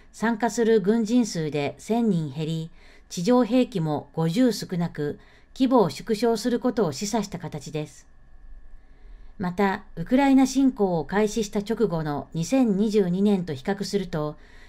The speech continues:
二千人の縮小となり、攻勢を強めるロシアにも、侵攻の長期化による影響が出ているものと見られます。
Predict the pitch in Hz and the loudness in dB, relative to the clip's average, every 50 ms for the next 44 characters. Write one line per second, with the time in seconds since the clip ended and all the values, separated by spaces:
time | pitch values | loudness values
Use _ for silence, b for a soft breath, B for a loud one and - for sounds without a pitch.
0 | b b 165 170 170 - 240 254 254 247 247 254 247 247 240 247 208 - 220 208 | b b -2 -2 0 2 4 4 6 6 6 6 6 4 4 2 0 -2 -6 -6
1 | 233 214 208 226 220 214 208 220 202 202 190 165 151 135 - b b b b b | -6 -4 0 0 0 2 2 2 2 2 2 0 -2 -6 -8 b b b b b
2 | b b b - - 240 247 247 - 262 254 254 254 254 240 247 233 240 247 247 | b b b -2 0 2 2 2 4 4 6 6 6 4 2 0 0 0 2 2
3 | 240 240 214 202 160 180 202 202 208 220 202 175 170 165 156 156 151 151 147 b | 4 4 2 2 2 2 0 0 0 0 0 0 0 -2 -2 -4 -4 -6 -8 b
4 | b b b b b b - - 214 240 240 214 - 233 233 233 240 226 214 - | b b b b b b -8 -2 0 0 0 2 2 2 2 4 2 0 0 2
5 | 226 226 220 220 240 - 233 220 226 220 220 220 220 220 - 214 214 208 208 214 | 2 2 2 0 -2 0 0 2 2 4 4 4 4 2 2 2 0 2 2 4
6 | 208 202 196 202 196 196 220 214 233 208 180 175 170 156 151 156 165 160 - 156 | 4 4 4 4 4 2 2 2 2 2 2 0 -2 -2 -2 -4 -4 -4 -4 -4
7 | 147 - - 151 156 156 156 156 151 151 156 - - - | -4 -4 -4 -6 -6 -6 -6 -6 -6 -8 -8 -10 -14 -20